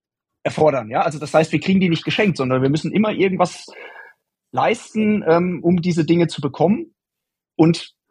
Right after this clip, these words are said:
häufig ist es dann aber auch so, selbst wenn wir all diesen Einsatz bringen, ja, und, und, ähm, uns sprichwörtlich dafür den Arsch aufreißen, ähm, können sie uns trotzdem enttäuschen, ja, weil häufig ist es ja so, dass du dann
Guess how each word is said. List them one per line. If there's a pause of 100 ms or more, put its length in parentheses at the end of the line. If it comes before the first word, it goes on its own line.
(260)
häufig
ist
es
dann
aber
auch
so,
selbst
wenn
wir
all
diesen
Einsatz
bringen,
ja,
und,
und,
ähm, (200)
uns
sprichwörtlich
dafür (320)
den
Arsch
aufreißen, (540)
ähm, (180)
können
sie
uns
trotzdem
enttäuschen, (100)
ja,
weil
häufig
ist
es
ja
so,
dass
du
dann